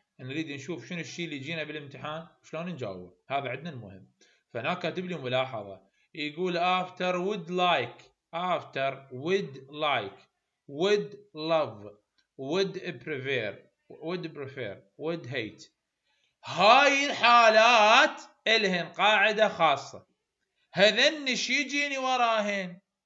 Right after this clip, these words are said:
يجيني وراهن to ثم فعل مجرد. يجيني وراهن to ثم فعل مجرد. يونت واحد وستين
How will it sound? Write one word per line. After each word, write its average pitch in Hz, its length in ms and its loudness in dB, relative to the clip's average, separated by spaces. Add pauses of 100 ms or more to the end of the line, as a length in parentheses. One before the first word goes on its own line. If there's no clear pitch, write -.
(140)
يجيني 156 380 -8
وراهن 165 580 -2
to 208 280 -8
ثم 147 320 -12
فعل 180 340 -12
مجرد. 113 540 -14
يجيني 127 320 -16
وراهن 120 580 -10
to 160 160 -16
ثم 120 220 -18 (100)
فعل 185 280 -18
مجرد. 92 320 -20 (460)
يونت 190 140 -16
واحد 233 300 0
وستين 185 880 -14